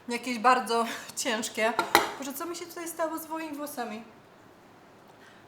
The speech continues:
Taka piękna metamorfoza, a włosy tak beznadziejnie wyglądają. Dobra, teraz już się, już jest lepiej trochę.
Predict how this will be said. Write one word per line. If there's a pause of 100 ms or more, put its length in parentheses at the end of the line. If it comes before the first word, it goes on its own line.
Taka
piękna
metamorfoza, (520)
a
włosy
tak
beznadziejnie
wyglądają.
Dobra,
teraz
już
się,
już
jest
lepiej
trochę.